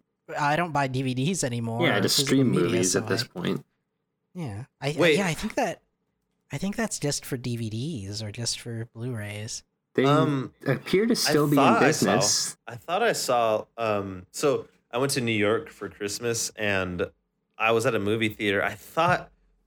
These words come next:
Speaker 3: it was the T H X intro when it was starting, but I, it could, I think I'm wrong, actually.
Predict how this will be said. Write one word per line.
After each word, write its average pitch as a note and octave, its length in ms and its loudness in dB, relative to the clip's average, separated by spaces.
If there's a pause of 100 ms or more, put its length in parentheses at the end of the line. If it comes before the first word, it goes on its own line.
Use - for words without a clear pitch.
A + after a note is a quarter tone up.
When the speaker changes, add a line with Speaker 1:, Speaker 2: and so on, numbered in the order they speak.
(160)
Speaker 3:
it B2 80 -2
was A2+ 380 0 (360)
the A2+ 120 2
T - 220 -2
H G#2+ 180 0
X G#2 320 -4
intro G2 640 -2
when G2 280 -4
it F#2+ 40 -2
was F#2 240 -4
starting, F#2+ 460 -2
but F2+ 80 0
I, G#2 280 0
it A2 200 -8
could, - 200 -6
I G#2 60 -6
think A2+ 180 -8
I'm F#2+ 160 -4
wrong, F2+ 240 -2
actually. F2 540 -8